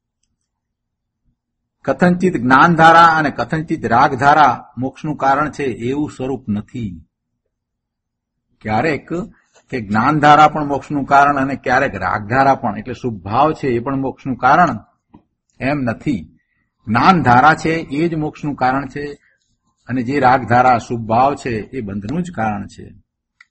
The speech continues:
ગુરુદેવ કહે છે કે લોકોને શુભ ભાવ કોઠે પડી ગયો છે. <laughs>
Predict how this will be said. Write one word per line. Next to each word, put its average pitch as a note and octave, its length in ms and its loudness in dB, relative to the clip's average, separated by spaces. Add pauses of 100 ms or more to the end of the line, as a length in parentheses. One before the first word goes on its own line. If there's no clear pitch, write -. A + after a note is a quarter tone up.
(1400)
ગુરુદેવ A#2+ 360 -4
કહે A#2+ 160 -4
છે A#2+ 160 -8
કે A2 160 -8
લોકોને A#2+ 480 -4
શુભ A2 300 -6
ભાવ A#2+ 260 2
કોઠે A2 420 -6
પડી G#2 260 -8
ગયો F#2+ 320 -14
છે. - 380 -20 (220)
<laughs> C#3+ 520 -12